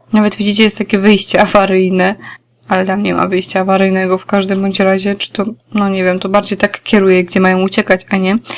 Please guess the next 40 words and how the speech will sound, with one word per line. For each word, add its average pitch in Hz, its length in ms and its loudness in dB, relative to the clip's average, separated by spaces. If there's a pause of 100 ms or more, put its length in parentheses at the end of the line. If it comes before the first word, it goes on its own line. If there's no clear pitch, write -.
(500)
ale 190 380 2
nie 214 240 2
filozofuję. 190 720 2 (440)
Tutaj, 269 480 2
y, 202 540 0
nie 196 300 0
wiem, 185 140 -4
co 185 140 -4
to 190 100 -2
ma 185 160 2
być, 180 240 -2
taki 185 260 -2
pokój. 196 520 2 (280)
Aha, 226 640 4
pokój 220 260 0
pielęgniarki, 214 640 2
widzicie, 190 200 0
to - 120 -2
jakiś 190 240 -4
rentgen 196 500 2
i 196 60 -2
w 196 80 -2
ogóle. 190 340 2 (400)
No 202 120 4
racja, 185 320 0
jak 180 140 -2
będzie 196 200 -2
sobie 190 180 -2
dziecko 190 280 -2
chciało 190 240 2
poleżeć, 196 460 0
no 196 120 -6
to 196 160 -2
tak, 190 320 -4
no 196 80 -4
niech 196 120 -4
będzie, 196 240 -2
że 196 100 0
w 190 40 -4
łóżku. 208 300 -2